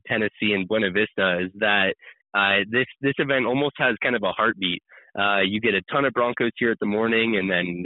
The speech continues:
everybody just comes here to drive. Uh, so it clears out pretty good during the day.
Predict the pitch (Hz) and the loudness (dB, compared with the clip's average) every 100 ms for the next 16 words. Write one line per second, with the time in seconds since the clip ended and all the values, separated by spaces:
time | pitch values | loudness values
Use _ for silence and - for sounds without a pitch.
0 | 87 110 123 123 131 120 107 113 - 120 | -2 -2 0 0 0 0 -2 -4 -4 -4
1 | 117 - 117 87 95 101 95 87 - _ | -2 -2 -2 -2 0 0 2 -2 -6 _
2 | - - 101 98 95 - 208 - 156 147 | -20 -4 0 2 0 0 -4 0 0 2
3 | 135 131 - 139 120 120 113 110 110 95 | 2 0 0 -2 0 0 0 0 0 0
4 | 92 104 113 | 2 2 2